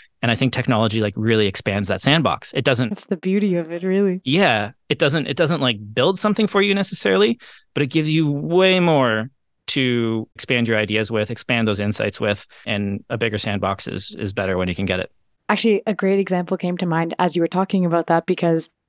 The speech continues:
Speaker 2: I had just found this site called Conversion Crimes a couple days ago. And basically, it's just a user testing site. And before, I had checked out a couple other ones that they were good, just it felt like I was just paying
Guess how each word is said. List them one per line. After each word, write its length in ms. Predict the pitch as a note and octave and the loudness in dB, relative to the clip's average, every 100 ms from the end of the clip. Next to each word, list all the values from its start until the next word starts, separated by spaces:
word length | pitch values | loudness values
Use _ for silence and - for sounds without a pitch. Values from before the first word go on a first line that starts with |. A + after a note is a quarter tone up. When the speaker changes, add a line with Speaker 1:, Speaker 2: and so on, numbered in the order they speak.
| _ | _
Speaker 2:
I 60 | - | 0
had 180 | F#3 F3 | 2 2
just 300 | F#3+ F#3+ - | 2 2 0
found 440 | F3 E3+ E3+ F3+ - | 0 2 0 -4 -6
this 160 | E3+ | -4
site 320 | - D#3+ E3 - | 0 0 0 0
called 300 | E3+ D#3+ - | 0 0 0
Conversion 460 | F3+ D3+ D#3+ G3 | -2 2 4 4
Crimes 420 | F#3+ F#3+ G3+ A3 - - | 2 2 2 2 -4 -6
a 40 | |
couple 220 | - G3+ | -2 2
days 200 | G3+ G3+ | 4 4
ago. 300 | G3 G3+ C4+ D#4+ _ _ _ _ | 4 2 2 0 _ _ _ _
And 420 | - F#3+ E3+ E3 - _ - | 2 4 2 -2 -8 _ 2
basically, 320 | G3+ G3 F#3 | 2 2 0
it's 100 | F3 | 0
just 160 | F#3 | -2
a 40 | F3 | 0
user 260 | E3+ F3 | 0 0
testing 400 | E3+ E3+ - F3 | 0 -2 -4 -6
site. 240 | D#3+ E3 D#3 | -4 -2 -2
And 220 | G3+ F#3+ | 0 0
before, 420 | F3 F#3 - F#3+ F3 | 0 -2 2 4 4
I 100 | F3+ | 2
had 140 | F#3 | 2
checked 200 | A3 A3 | 0 2
out 80 | A#3+ | 0
a 60 | |
couple 260 | F#3 F#3 F3+ | 2 0 2
other 240 | D#3 D#3 | 2 0
ones 240 | F3 F#3 F#3 | 0 0 0
that 220 | D#3 D#3 _ - | 0 -2 _ 0
they 100 | A#3+ | 2
were 100 | A3+ | 2
good, 400 | A3+ G3+ F3+ F#3 | 2 2 2 0
just 340 | F#3+ E3+ - - _ _ - | -2 0 -6 -14 _ _ -2
it 100 | G#3 | -2
felt 260 | - F#3+ - | 2 2 2
like 160 | F#3 | 0
I 100 | E3+ | 2
was 160 | F3 E3+ | 2 0
just 200 | F3+ - | -2 -2
paying 380 | E3+ E3+ F3 | 0 2 0